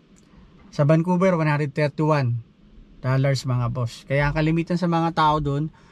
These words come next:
gumagamit na lang sila ng, ah, public transport. Kasi mas, mas makakatipid, mas convenient, kumpara sa magdadrive ka.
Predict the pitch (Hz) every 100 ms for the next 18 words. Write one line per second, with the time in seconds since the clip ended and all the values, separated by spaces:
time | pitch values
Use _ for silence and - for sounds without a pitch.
0 | - - - 147 143 147 147 147 151 147
1 | 147 151 139 135 131 127 123 123 120 117
2 | - - _ - - - - 160 151 165
3 | 156 - 147 139 - 139 120 - - -
4 | - 143 131 165 139 135 - - - _
5 | - - - - 123 143 127 135 131 147
6 | 175 175 165 147 - - - - - -
7 | 135 - 160 143 160 208 185 175 175 -
8 | - - - - - - - - 160 151
9 | 156 151 151 143 143 131 120 123 117 -
10 | 120 110